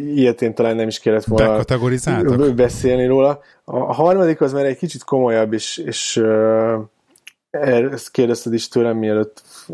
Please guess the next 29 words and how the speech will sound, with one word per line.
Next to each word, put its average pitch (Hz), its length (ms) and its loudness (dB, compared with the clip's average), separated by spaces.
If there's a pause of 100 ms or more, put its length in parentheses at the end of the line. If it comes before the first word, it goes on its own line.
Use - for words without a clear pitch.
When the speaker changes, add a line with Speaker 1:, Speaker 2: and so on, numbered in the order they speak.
(120)
Speaker 1:
elkezdtünk 113 640 -4
volna 117 280 2
az, 113 240 -4
az 127 140 0
adásban, 113 420 2
hogy 110 140 -4
hogy 117 220 0
megy, 120 100 2
és 117 160 0
ez 120 80 0
egy 127 80 2
kicsit 143 280 -2
összefügg 127 380 -2
ebben 117 220 2
a, 117 100 0 (400)
a 160 200 -2
állandóan 123 420 0
belekezdett, 113 540 0
de 113 100 -2
végül 113 260 2
meg 113 180 0
nem 107 160 -4
tárgyalt, 107 340 0
affol, 110 520 -2
tehát 113 180 -2
felnőtt 113 440 -2
legózós, 110 720 0 (420)
ö, 107 420 2 (100)
kérdéssel, 117 800 0